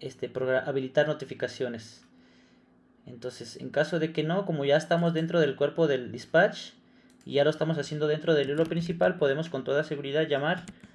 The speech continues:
a habilitar notificaciones. Entonces, aquí es donde vamos a trabajar la parte de la programación de nuestra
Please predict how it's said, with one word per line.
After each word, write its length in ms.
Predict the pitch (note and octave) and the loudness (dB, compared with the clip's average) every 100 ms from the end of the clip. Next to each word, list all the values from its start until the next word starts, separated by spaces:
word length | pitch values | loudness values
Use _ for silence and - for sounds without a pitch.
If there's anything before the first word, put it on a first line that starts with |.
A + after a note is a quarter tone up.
| _ _ - | _ _ -8
a 140 | B2+ | -4
habilitar 460 | B2+ B2+ A#2 C3+ C3+ | -4 -4 -2 -2 -2
notificaciones. 880 | C3 - C3 C3+ - F3 E3 - - - _ _ _ _ _ _ - | -4 -10 -6 -6 -2 -2 -2 -6 -16 -20 _ _ _ _ _ _ -14
Entonces, 560 | C3 C3 - A2+ - | -8 -8 -8 -16 -12
aquí 300 | A#2+ C3 - | -10 -6 -4
es 40 | D#3+ | 0
donde 200 | E3+ C#3 | 2 2
vamos 260 | C#3+ D#3+ | 0 -2
a 80 | C#3+ | -4
trabajar 600 | - A#2 A2+ - F3 - - - _ _ _ _ _ _ _ _ _ - | -2 0 0 2 2 0 -8 -20 _ _ _ _ _ _ _ _ _ -6
la 180 | C3 - | -4 -2
parte 280 | C#3 D3+ | -4 -2
de 80 | C#3+ | -2
la 180 | C3 B2 | -2 -2
programación 720 | A#2+ A2+ A#2+ A#2+ A#2+ C#3+ D3 | -4 -4 -4 -6 -6 -4 -2
de 80 | D3 | -4
nuestra 560 | C3 B2 B2 A#2+ A2 | -6 -8 -6 -6 -6